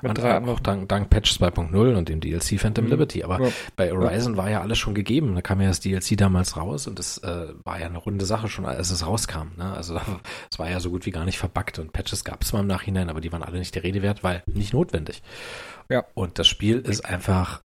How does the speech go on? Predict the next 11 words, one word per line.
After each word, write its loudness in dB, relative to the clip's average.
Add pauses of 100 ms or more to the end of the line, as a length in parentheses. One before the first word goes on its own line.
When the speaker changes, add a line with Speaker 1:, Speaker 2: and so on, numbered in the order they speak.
Speaker 2:
ah, -4
ich -4
kann -4
mich -2
nicht 0
satt -4
sehen. -4
Also -2
ich, 0
ich, -8 (120)
ich, -12